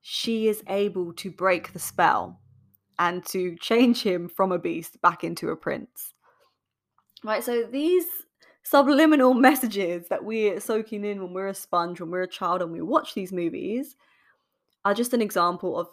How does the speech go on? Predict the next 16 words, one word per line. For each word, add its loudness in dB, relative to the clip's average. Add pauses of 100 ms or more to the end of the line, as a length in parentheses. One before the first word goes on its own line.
how -2
the -6
conditioning -12
affects -10
us, -20 (480)
right? -4
Because -6
we -4
grow -2
up -4
believing -4
that -6
it -6
is -8
our 0
duty -12